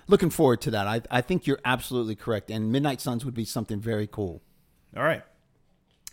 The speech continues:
Speaker 2: And then the last thing I noticed this week, I don't know if you saw this, um,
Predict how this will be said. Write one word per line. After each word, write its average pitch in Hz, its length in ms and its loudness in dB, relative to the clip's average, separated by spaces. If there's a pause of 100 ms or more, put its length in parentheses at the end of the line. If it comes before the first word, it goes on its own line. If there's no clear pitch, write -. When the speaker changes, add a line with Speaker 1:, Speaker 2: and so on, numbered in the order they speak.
(520)
Speaker 2:
And 131 120 -2
then 139 100 4
the 135 60 0
last 175 360 6
thing 139 200 2
I 120 120 0
noticed 110 320 -2
this 101 160 -10
week, 101 240 -10
I 110 60 -6
don't 107 80 -8
know 107 60 -8
if - 140 -14
you 101 60 -12
saw 113 320 -2
this, 92 380 -10
um, 92 220 -12